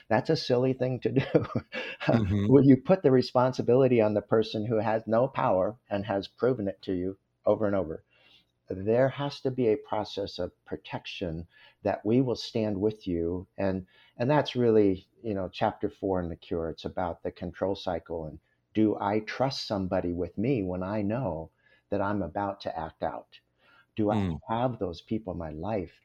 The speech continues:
Speaker 1: so that I don't have to be asking, uh, for everybody's <laughs> forgiveness? I actually can reach out to these people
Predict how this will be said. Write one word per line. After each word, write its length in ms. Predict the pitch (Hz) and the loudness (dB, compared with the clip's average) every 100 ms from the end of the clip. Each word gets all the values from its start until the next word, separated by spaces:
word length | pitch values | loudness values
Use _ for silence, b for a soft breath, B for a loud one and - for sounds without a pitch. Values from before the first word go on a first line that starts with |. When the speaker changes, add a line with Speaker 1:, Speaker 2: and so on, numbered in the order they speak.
| _ _ | _ _
Speaker 1:
so 180 | - 107 | -8 -4
that 120 | 98 | 0
I 140 | 95 92 92 | 0 -2 -2
don't 220 | 110 - | -4 -4
have 260 | - 107 - | -8 -8 -4
to 80 | 98 | -4
be 360 | 107 101 101 - | 0 0 -2 -2
asking, 600 | 107 110 - 104 95 - b b b - | -2 -2 -6 -4 -4 -6 b b b 0
uh, 280 | 101 90 - | 2 2 -2
for 120 | - - | -6 -2
everybody's 500 | 104 101 110 107 - | 0 0 0 -2 -2
<laughs> 100 | 113 | -4
forgiveness? 540 | 92 131 113 95 - | 2 2 2 -4 -4
I 180 | 80 90 | -6 -6
actually 420 | - 110 - 90 76 | -6 -8 -6 -6 -6
can 280 | - 80 - _ | -10 -12 -14 _
reach 380 | 90 107 120 - | -4 -2 -2 -6
out 240 | 90 - | -10 -10
to 100 | - | -16
these 220 | 87 85 - | -12 -12 -10
people 480 | - 104 - 85 | -8 -6 -6 -10